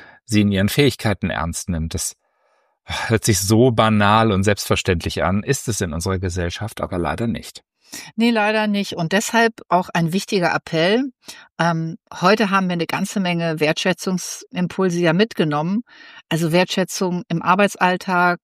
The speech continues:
Speaker 2: Wertschätzung gegenüber älteren Menschen und besonders auch Wertschätzung sich selbst gegenüber. Und all das im Kontext von Mut, Vertrauen und Offenheit für Neues. Das ist echt einfach stark.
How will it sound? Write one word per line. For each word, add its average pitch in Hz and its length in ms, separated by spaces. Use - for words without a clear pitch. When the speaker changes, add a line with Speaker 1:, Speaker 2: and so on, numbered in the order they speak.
Speaker 2:
Wertschätzung 175 840
gegenüber 160 920
älteren 151 400
Menschen 233 540
und - 220
besonders 185 460
auch 170 160
Wertschätzung 170 540
sich 185 140
selbst 147 300
gegenüber. 143 480
Und 175 140
all 170 160
das 196 200
im 226 120
Kontext - 680
von 165 180
Mut, 214 280
Vertrauen - 460
und 170 100
Offenheit 165 340
für 170 140
Neues. 147 460
Das - 200
ist - 40
echt 160 180
einfach 180 300
stark. - 460